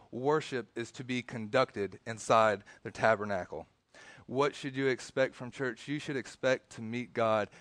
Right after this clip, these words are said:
You should expect to a place where you can worship God, where you can worship and you could pray, where we can gather together and worship the one who we call our Creator. The next one,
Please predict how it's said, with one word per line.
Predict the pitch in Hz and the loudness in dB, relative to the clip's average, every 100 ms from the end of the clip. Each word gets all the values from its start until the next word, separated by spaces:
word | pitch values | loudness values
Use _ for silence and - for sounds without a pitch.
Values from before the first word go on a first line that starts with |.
| - | -10
You | 120 139 | -4 -4
should | 135 139 | -2 -4
expect | 110 - - 123 120 - _ | -4 -8 0 2 2 -4 _
to | 123 | -6
a | 107 | -6
place | 123 117 113 - | -2 -2 -2 -8
where | 107 | -8
you | 107 104 | -8 -8
can | 110 101 | -10 -6
worship | 101 - - | -6 -6 -12
God, | 80 76 82 _ _ _ _ _ _ - _ | -10 -10 -12 _ _ _ _ _ _ -20 _
where | 110 | -8
you | 113 | -8
can | 113 101 | -8 -4
worship | 110 135 - 151 135 _ - - - | 0 0 0 -4 -4 _ -20 -20 -8
and | 107 | -6
you | 110 | -6
could | 107 98 | -8 -10
pray, | - 110 85 78 - _ _ _ _ _ _ _ - _ | -4 -2 -2 -4 -18 _ _ _ _ _ _ _ -20 _
where | 117 | -6
we | 123 | -4
can | 123 117 | -4 -4
gather | 113 123 135 143 | 6 10 10 6
together | - 135 123 110 95 92 98 - - - _ | -2 0 4 4 4 -4 -6 -16 -20 -20 _
and | 110 110 | -6 -2
worship | 120 117 120 - | -2 -2 -6 -8
the | 113 | -8
one | 107 107 101 98 92 _ _ _ _ | -4 -2 -2 -4 -12 _ _ _ _
who | 117 | -8
we | 110 | -6
call | 104 101 95 87 82 _ _ _ _ | -2 0 2 0 -6 _ _ _ _
our | 104 | -2
Creator. | 101 107 98 90 73 - _ _ - _ _ _ _ _ _ _ _ _ _ - _ - | -2 -4 -2 -2 -4 -14 _ _ -20 _ _ _ _ _ _ _ _ _ _ -20 _ -6
The | 117 | 4
next | 117 - | 4 4
one, | 104 92 | -6 -8